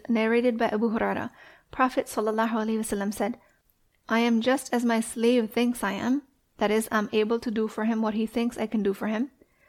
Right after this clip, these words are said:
and I am with him if he remembers me. If he remembers me in himself, I too remember him in myself. And if he remembers me in a group of people,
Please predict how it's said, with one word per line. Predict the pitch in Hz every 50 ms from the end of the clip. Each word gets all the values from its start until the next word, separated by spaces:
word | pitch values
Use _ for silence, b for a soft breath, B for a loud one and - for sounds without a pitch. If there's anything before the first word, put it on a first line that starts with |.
| b b b b b b b _
and | - 254 269 277 269 254 254 254
I | - 233 226 226
am | 226 - 233 240 247 240 240
with | 247 233 226
him | - 254 269 254 233 233 226
if | - 226 220
he | 220 233 240
remembers | 226 226 220 208 214 220 220 220 214 196 196 - 202
me. | 196 196 254 - _ _ _ _ _ _ _ _ _ _
If | - 240 233
he | 240 247 247 240
remembers | 233 220 214 220 226 226 233 240 240 233 220
me | 214 226 247
in | 240 247 233
himself, | 240 226 208 226 - - 208 214 240 233 - - _ _ _ _ _ _ _ _ _ _
I | - 214 233 247
too | 240 - - - 277 285 277 247 220 202
remember | 196 214 208 208 214 214 208 208
him | 214 208 226 214 202 202 202 -
in | - 208 202
myself. | 202 196 214 - - 202 196 196 - - _ _ _ _ _ _ _ _ _ _ _ _ -
And | 226 208 208
if | 208 -
he | 240 214
remembers | 214 208 208 214 208 214 220 220 226
me | - 226 226
in | 226 214
a | 208
group | 202 - 214 214 -
of | 220 214 -
people, | - - 220 220 - 285 285 311 294